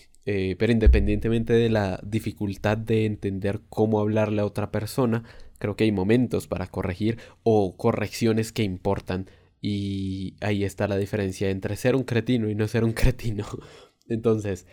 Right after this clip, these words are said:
eh, un día vi un tweet en el que habían personas hablando de una cosa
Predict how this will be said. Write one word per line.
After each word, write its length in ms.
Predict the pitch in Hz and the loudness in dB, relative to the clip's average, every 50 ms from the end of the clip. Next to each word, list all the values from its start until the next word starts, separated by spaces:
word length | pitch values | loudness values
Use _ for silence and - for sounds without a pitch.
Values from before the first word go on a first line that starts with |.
| - _ _ _ _ - | -20 _ _ _ _ -2
eh, 320 | 107 104 101 101 101 - - | 0 2 2 2 2 0 0
un 140 | 110 131 143 | -2 0 0
día 200 | 151 110 104 95 | 0 0 2 2
vi 140 | 95 95 | 4 4
un 120 | 95 92 87 | 4 4 2
tweet 340 | - 104 104 107 117 113 - - - - - _ - | 0 2 2 2 0 0 -6 -18 -20 -20 -18 _ -8
en 100 | 107 101 | -6 -6
el 120 | 95 - | -6 -4
que 300 | - 95 90 87 85 85 - | -2 -2 -2 0 -2 -4 -4
habían 280 | - 92 92 95 110 120 | -4 -2 0 0 2 2
personas 400 | 147 139 143 175 185 175 135 117 | 0 0 0 2 0 0 0 0
hablando 360 | 104 92 95 92 90 92 95 | 0 0 0 0 0 0 0
de 80 | 98 98 | 0 0
una 140 | 98 101 | -2 -4
cosa 380 | - - 170 156 151 - 143 | -2 0 -2 0 0 -2 -6